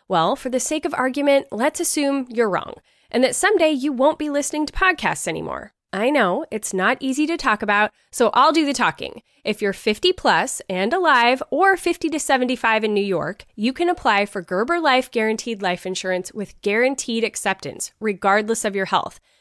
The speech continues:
And since this life insurance is guaranteed, you don't have to get a medical exam.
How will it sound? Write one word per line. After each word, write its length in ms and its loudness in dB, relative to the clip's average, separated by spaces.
And 160 0
since 240 -2
this 180 -4
life 200 2
insurance 360 -2
is 100 -10
guaranteed, 920 -2
you 180 0
don't 240 2
have 180 -2
to 100 -4
get 120 -2
a 40 -4
medical 400 0
exam. 420 -6